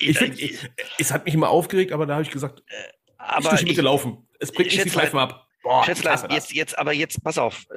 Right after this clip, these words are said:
Speaker 2: Es kann doch nicht sein, also ich, ich greife das jetzt direkt mal auf, weil ich finde es einen schönen Beitrag.
Speaker 1: Hm.
Speaker 2: Es kann doch nicht sein, dass ich meinen Gameplan daran anpassen muss, wie ein Schiedsrichter pfeift. Also weil,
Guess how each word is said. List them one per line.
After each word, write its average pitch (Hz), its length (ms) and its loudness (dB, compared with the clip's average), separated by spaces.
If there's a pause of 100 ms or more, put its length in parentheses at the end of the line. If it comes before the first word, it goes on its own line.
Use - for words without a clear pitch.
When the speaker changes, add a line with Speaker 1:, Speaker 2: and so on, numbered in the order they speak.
(140)
Speaker 2:
Es - 180 -4
kann 247 240 -2
doch 214 100 2
nicht 185 160 -2
sein, 131 400 -2 (100)
also 131 240 0
ich, 120 280 -6
ich - 100 -14
greife 190 200 -2
das - 160 -2
jetzt - 180 -2
direkt - 220 -4
mal - 80 0
auf, - 160 0
weil 113 100 0
ich - 80 -8
finde 131 140 -6
es - 100 -10
einen - 60 -6
schönen 120 220 -2
Beitrag. 90 440 -2
Speaker 1:
Hm. - 220 -2 (300)
Speaker 2:
Es - 140 -2
kann 170 180 -2
doch 202 100 2
nicht 214 160 0
sein, 127 260 0
dass 120 200 -4
ich - 220 -4
meinen 98 460 -4
Gameplan 139 640 -4 (1000)
daran 135 320 -2
anpassen 165 560 -6
muss, - 360 -4 (380)
wie - 220 -4
ein - 100 -2
Schiedsrichter - 440 0
pfeift. - 420 -4 (1120)
Also 131 180 0
weil, 143 160 0